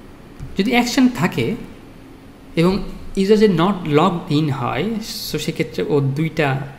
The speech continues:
অ্যাকশনকে ফায়ার করে, এবং যদি লগড ইন হয়, এলসে চলে আসে, ও দুটোকে ফায়ার করে। আমরা যদি সেম কাজটা করাতে চাই, আমরা যেহেতু admin post underscore action সেটাকে ইউজ করে আমরা আসলে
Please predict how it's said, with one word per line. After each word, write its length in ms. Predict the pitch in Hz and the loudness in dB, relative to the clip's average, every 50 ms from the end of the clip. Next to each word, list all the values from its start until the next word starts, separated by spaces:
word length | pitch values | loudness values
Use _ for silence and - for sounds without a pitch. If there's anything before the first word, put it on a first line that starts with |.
| - - - - - - - - - - - - - - - - | -20 -20 -20 -20 -20 -20 -20 -20 -20 -20 -20 -20 -20 -20 -8 -6
অ্যাকশনকে 720 | 160 139 139 - - 143 135 135 139 139 127 131 135 - - - - - - | -6 -6 -4 -4 -4 -2 -2 -2 -2 -2 -2 -4 -4 -8 -10 -16 -20 -20 -16
ফায়ার 340 | - - - 127 120 117 113 | -10 -6 -4 -4 -4 -4 -6
করে, 280 | - - 131 120 117 - - - - - - - - - - - - - - | -8 -6 -4 -4 -4 -6 -8 -12 -18 -20 -20 -20 -20 -20 -20 -20 -14 -8 -6
এবং 140 | 147 160 160 | -4 0 0
যদি 120 | 175 175 | 0 2
লগড 340 | 151 143 160 165 160 160 180 | 2 2 0 0 0 0 0
ইন 120 | 190 170 | 0 0
হয়, 220 | 135 123 117 117 131 | 0 0 -2 -2 0
এলসে 320 | - 147 139 135 139 127 | 0 0 0 0 -2 -4
চলে 180 | 120 123 123 123 | -6 -6 -6 -6
আসে, 320 | 117 - - - 226 254 - - - - - - - - - - - | -6 -8 -6 -6 -6 -6 -6 -10 -14 -20 -20 -20 -20 -20 -20 -10 -8
ও 60 | - 147 | -6 -4
দুটোকে 220 | 135 135 127 123 | -2 -2 -2 -4
ফায়ার 240 | - - 127 131 135 | -4 -6 -8 -8 -8
করে। 220 | - - - 147 - - - - - - - - | -10 -10 -12 -14 -14 -12 -10 -8 -8 -6 -4 -2
আমরা 180 | 233 233 247 240 | 0 2 2 2
যদি 160 | 262 247 - | 2 0 -2
সেম 220 | - - 214 202 | -2 0 0 0
কাজটা 280 | 190 - 175 - - 151 | 0 -2 -4 -6 -6 -8
করাতে 280 | - 123 120 120 120 - | -8 -8 -8 -8 -8 -8
চাই, 180 | - - - 127 - | -8 -10 -12 -10 -8
আমরা 280 | 147 160 175 190 180 - - - - - - - | -6 -4 -4 -4 -6 -6 -8 -10 -12 -10 -8 -4
যেহেতু 580 | 139 143 196 208 208 - 156 135 135 - - - - - - - - - - - - - | 0 2 2 2 2 2 0 -2 -2 -4 -8 -14 -18 -18 -20 -20 -20 -20 -20 -20 -6 -2
admin 460 | 185 185 185 190 196 208 220 220 220 214 214 - - | -2 -2 0 2 2 2 4 4 2 2 0 0 0
post 380 | - 147 127 - - - - - - - - - - - - - - - - - | 0 0 0 0 -4 -10 -12 -12 -14 -14 -14 -16 -18 -18 -18 -18 -16 -12 -4 -2
underscore 380 | 156 151 160 160 - - 202 - | 0 0 0 -2 -4 -6 -6 -6
action 360 | 151 143 - - - 127 131 208 226 - - - - - - - - - - - - - - - - - - | -6 -6 -8 -8 -8 -6 -6 -6 -6 -8 -12 -18 -20 -20 -20 -20 -20 -20 -20 -20 -20 -20 -20 -20 -20 -18 -14
সেটাকে 400 | - - 220 214 233 220 220 202 | -4 -2 0 0 0 0 -2 -2
ইউজ 260 | 175 170 175 170 175 | -2 0 -2 -2 -4
করে 200 | - - 131 120 | -4 -6 -4 -4
আমরা 280 | 113 117 117 123 123 127 | -6 -6 -6 -6 -6 -6
আসলে 260 | - - 147 185 | -6 -6 -8 -8